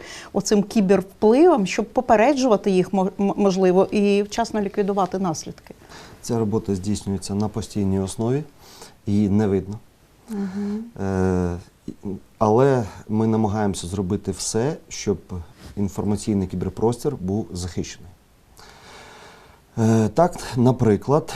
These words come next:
Speaker 2: е, нам вдалося здійснити позитивно-профілактичний вплив на наше населення щодо недопустимості витоку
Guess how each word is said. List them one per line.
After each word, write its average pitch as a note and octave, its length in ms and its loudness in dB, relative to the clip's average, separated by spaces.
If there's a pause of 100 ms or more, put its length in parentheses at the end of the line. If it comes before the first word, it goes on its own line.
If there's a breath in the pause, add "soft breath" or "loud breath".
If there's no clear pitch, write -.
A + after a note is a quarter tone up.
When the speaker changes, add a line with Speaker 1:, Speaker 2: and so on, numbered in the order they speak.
(140)
Speaker 2:
е, A2 400 2 (1080 loud breath)
нам A#2+ 300 2 (100)
вдалося G2+ 920 2 (640 loud breath)
здійснити G2 800 0 (300)
позитивно-профілактичний G2 1800 -2
вплив G2 640 0
на F#2+ 420 -2
наше G2 300 -2
населення G2 680 -2 (480 loud breath)
щодо G2+ 300 -2
недопустимості A2+ 1120 -2 (400 loud breath)
витоку G2 640 0